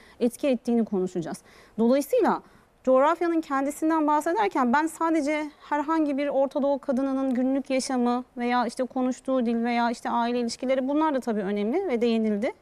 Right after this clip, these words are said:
Ee, ancak dönemlere göre ve hakim zihniyete göre aslında kadın neler yapmış, nelerle uğraşmış ve belki de bundan da daha önemlisi kadının özgürlüğü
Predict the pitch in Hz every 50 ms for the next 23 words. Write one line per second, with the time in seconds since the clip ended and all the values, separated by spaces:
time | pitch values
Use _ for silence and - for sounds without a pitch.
0 | _ - 220 214 208 208 208 202 120 - 277 311 294 294 381 466 - - - -
1 | - - _ _ _ _ _ _ _ _ _ - 190 233 254 269 277 294 311 330
2 | 349 392 415 330 302 277 269 285 359 403 _ _ _ _ _ _ _ - 254 294
3 | 311 320 311 - _ - - 226 - 247 254 254 277 269 - 349 349 330 302 -
4 | - 262 247 226 214 233 247 247 262 254 254 254 - 285 240 220 208 202 202 208
5 | 214 220 - - 226 233 254 311 370 - - _ _ _ _ - - 269 262 285
6 | 320 302 269 262 262 254 254 240 214 196 185 - 127 - - - - - 226 208
7 | 214 233 247 269 302 311 311 311 320 320 320 320 - - 349 339 - - _ _
8 | - - - _ _ - 240 226 269 277 311 - 339 311 311 311 311 330 330 320
9 | 302 247 254 226 277 302 320 302 285 254 233 220 214 214 - - 277 320 - _
10 | _ _ _ _ _ _ - - 262 240 285 339 392 392 359 311 277 247 233 220
11 | 233 240 220 226 226 233 247 285 349 381